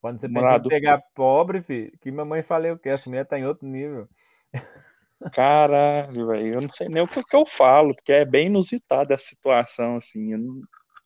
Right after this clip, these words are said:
Speaker 2: não, não sei os de-, assim, não tem detalhes disso, não? Não tem o
Speaker 1: Ah,
Speaker 2: porquê?
Speaker 1: não, tem um áudio dela tentando se explicar, né? Parece que ela, a sogra dela tinha levado ela pra igreja, e aí ela
Speaker 2: Pá.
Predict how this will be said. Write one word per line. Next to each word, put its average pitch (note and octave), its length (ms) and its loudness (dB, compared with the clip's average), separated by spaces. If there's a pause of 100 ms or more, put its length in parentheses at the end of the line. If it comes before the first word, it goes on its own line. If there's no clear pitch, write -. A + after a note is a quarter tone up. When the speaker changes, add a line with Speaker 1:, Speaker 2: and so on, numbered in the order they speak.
(540)
Speaker 2:
não, C#3 80 -10 (260)
não C#3 180 -4
sei D#3+ 300 6
os C3+ 120 4
de-, C3+ 220 2 (380)
assim, C3 600 0
não C#3 160 0
tem G#3+ 240 0
detalhes B2+ 600 2
disso, A#2 300 -6
não? F3+ 320 -4 (200)
Não A#2+ 100 -10
tem F3+ 180 0
o F3+ 40 0 (220)
Speaker 1:
Ah, B2+ 220 0
Speaker 2:
porquê? B2+ 540 2
Speaker 1:
não, B2+ 280 -6
tem C3+ 120 -10
um F3 120 -12
áudio A3 320 -10
dela F#3 300 -4 (160)
tentando F3+ 340 -12
se E3 120 -20
explicar, B2+ 720 -16
né? A#2 160 -16 (320)
Parece A2+ 280 -12
que - 60 -16
ela, A#2+ 240 -8 (500)
a G2+ 100 -16
sogra A2+ 340 -10
dela A2 220 -8
tinha A2+ 160 -16
levado G#2+ 320 -12
ela G#2+ 100 -10
pra A2+ 160 -8
igreja, G2 760 -10 (680)
e A2+ 80 -12
aí A2 140 -6
ela A2+ 200 -6
Speaker 2:
Pá. C#3+ 220 2